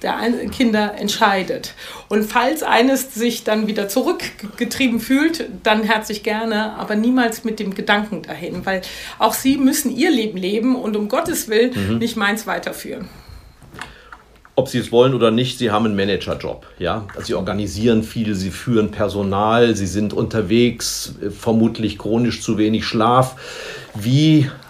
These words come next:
Speaker 2: erhalten Sie Ihre Fitness, Ihre Gesundheit? Ich habe gelesen, es gibt ein Meditationshaus, äh, bei den Gockels und es
Speaker 1: <laughs>
Speaker 2: gibt, äh, Yoga und Ähnliches. Was steckt da für eine Philosophie hinter? Können Sie das überhaupt durchhalten?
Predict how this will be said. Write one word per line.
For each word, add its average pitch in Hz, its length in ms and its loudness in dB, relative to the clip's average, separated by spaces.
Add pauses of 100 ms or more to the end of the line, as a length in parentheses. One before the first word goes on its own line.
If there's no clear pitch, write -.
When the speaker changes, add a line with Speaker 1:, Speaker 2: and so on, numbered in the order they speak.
Speaker 2:
erhalten 117 500 2
Sie 123 320 0
Ihre 110 300 0
Fitness, 139 440 0
Ihre 110 240 -2
Gesundheit? 98 680 -2
Ich - 100 -8
habe - 140 -4
gelesen, 120 380 2
es 110 120 -4
gibt - 160 -6
ein 117 120 0
Meditationshaus, 131 1300 2
äh, 147 220 2
bei 139 160 2
den 135 180 -2
Gockels 135 500 0
und 139 280 -2
es 202 200 -2
Speaker 1:
<laughs> - 60 -4
Speaker 2:
gibt, - 280 -4
äh, 131 260 0
Yoga 131 640 4
und 123 280 0
Ähnliches. 131 520 0 (640)
Was 117 160 0
steckt - 280 -4
da 117 100 4
für 123 180 0
eine 107 160 4
Philosophie 107 600 0
hinter? 117 320 0
Können 113 200 2
Sie 101 80 -2
das 98 140 2
überhaupt 92 260 -2
durchhalten? - 560 -2